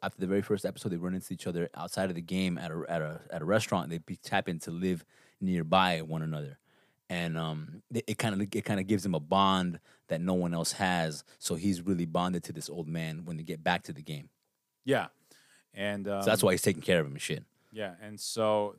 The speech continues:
Speaker 2: the next episode, yeah, and that, this episode's actually kinda short. Not a lot really happens, but it gives you more, like, into the characters and, like, why they're kinda doing their thing.
Speaker 1: Yeah.
Speaker 2: Um, because, I mean, there is a great scene when, um,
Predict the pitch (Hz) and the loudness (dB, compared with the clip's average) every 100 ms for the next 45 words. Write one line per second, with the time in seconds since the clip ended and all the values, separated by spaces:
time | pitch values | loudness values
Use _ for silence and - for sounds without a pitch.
0 | 98 101 107 151 - 110 95 110 - 98 | -14 -8 -4 -4 -4 -8 -10 -10 -6 -4
1 | 135 127 135 160 190 208 254 214 208 196 | -2 0 0 0 0 0 0 0 -2 -2
2 | 170 165 165 147 - 160 165 147 156 135 | -4 -6 -6 -4 -2 0 0 -2 -2 -2
3 | 156 151 151 151 131 147 151 151 123 123 | -2 -2 -2 -2 0 -2 -2 -8 -6 -2
4 | 117 - _ _ 135 131 185 151 151 139 | -2 -2 _ _ -8 -4 -4 -4 -4 0
5 | 139 120 101 - 131 120 123 107 - 117 | 0 0 -4 -8 -8 -6 -8 -10 -8 -4
6 | 117 113 113 101 98 95 85 92 101 104 | -4 -2 -2 -2 -4 -6 -6 -2 2 2
7 | 104 101 95 - _ _ - 101 117 104 | 2 -2 -4 -10 _ _ -10 -8 -6 -8
8 | 90 101 98 92 87 85 80 - 90 82 | -6 -6 -6 -6 -8 -10 -10 -10 -8 0
9 | 98 80 69 - _ 104 101 98 110 113 | 2 2 -2 -14 _ -2 -2 -2 0 2
10 | 110 104 120 120 120 147 139 110 117 143 | 0 -2 -2 0 2 2 0 -2 0 0
11 | - - 123 117 95 85 _ _ _ _ | -4 -6 -4 -4 -6 -12 _ _ _ _
12 | - 101 104 101 98 98 101 95 92 87 | -10 -2 0 0 -2 -4 -4 -2 -2 -6
13 | 87 | -12